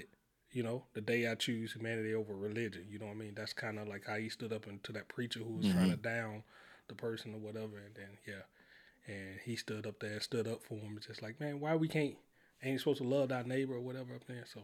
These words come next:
Speaker 1: like, I, I like how he kinda wrapped that up.
Speaker 2: Yeah, I like, um, I like this song a lot, man. Like,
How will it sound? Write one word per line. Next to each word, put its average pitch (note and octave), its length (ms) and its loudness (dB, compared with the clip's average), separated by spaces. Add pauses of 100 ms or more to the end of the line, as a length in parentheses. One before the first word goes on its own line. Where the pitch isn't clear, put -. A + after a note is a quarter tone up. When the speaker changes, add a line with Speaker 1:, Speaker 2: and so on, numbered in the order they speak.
Speaker 1:
like, G#2 200 -12
I, - 760 -6
I - 20 4
like C3 220 8
how C3 100 8
he A#2 100 6
kinda A#2 260 -2
wrapped A2 280 2
that G2 180 -2
up. - 120 -6 (640)
Speaker 2:
Yeah, F2+ 260 10
I F#2+ 140 12
like, C3+ 300 12
um, A2 560 12 (920)
I A2+ 60 8
like C3 200 10
this G#2+ 140 8
song A#2 220 12
a G2 40 12
lot, F2 300 12
man. F2 180 12
Like, F2+ 220 10